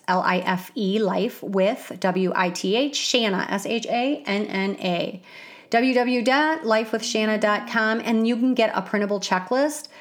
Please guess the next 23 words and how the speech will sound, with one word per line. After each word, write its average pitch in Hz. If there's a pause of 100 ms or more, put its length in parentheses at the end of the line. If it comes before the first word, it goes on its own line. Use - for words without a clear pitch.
(340)
that, 208
um, 185 (240)
has 247
all 240
the 277
things 262
that -
I 202
just 202
talked 208
about 196 (140)
and 185
goes 185
into 196
a -
little 175
more 185
detail, 180
like 175
cleaning 170
out 170
your 180
closet. -